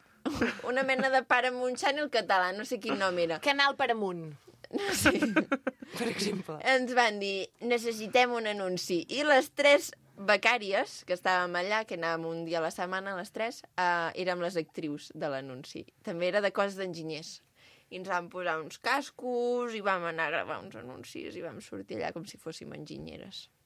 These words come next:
Speaker 2: Bueno, bé, records. Records.
Speaker 1: Coses.
Speaker 2: Doncs les meves úniques, ai,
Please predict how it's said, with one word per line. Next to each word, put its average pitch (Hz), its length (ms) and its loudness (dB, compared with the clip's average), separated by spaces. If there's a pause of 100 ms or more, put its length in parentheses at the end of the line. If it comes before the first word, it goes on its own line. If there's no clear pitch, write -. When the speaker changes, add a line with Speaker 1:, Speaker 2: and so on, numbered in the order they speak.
(1080)
Speaker 2:
Bueno, - 340 -8 (300)
bé, 175 420 -6
records. 165 600 -10 (320)
Records. - 480 -20
Speaker 1:
Coses. - 400 -20 (420)
Speaker 2:
Doncs 269 320 0
les 269 100 0
meves 294 180 2 (120)
úniques, 285 560 4
ai, 208 160 2